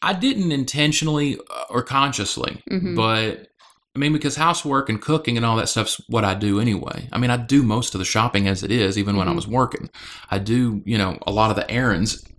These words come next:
Speaker 1: even when I had a full-time job.
Speaker 2: Mm-hmm.
Speaker 1: But, uh, I, I think for me, it was not embracing the, the, the homemaker aspect.
Speaker 2: Mm-hmm.
Speaker 1: It was releasing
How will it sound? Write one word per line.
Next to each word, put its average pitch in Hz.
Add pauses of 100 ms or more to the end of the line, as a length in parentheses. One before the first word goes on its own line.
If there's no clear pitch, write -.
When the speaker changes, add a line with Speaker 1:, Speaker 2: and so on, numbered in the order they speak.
(120)
Speaker 1:
even 110
when 104
I 101
had 101
a -
full-time 95
job. 135
Speaker 2:
Mm-hmm. 175
Speaker 1:
But, 101
uh, 92 (180)
I, -
I -
think 185
for -
me, 127
it 120
was 107
not 127 (240)
embracing 104
the, 98 (260)
the, 98
the -
homemaker 110
aspect. -
Speaker 2:
Mm-hmm. 180
Speaker 1:
It 110
was 98 (180)
releasing 110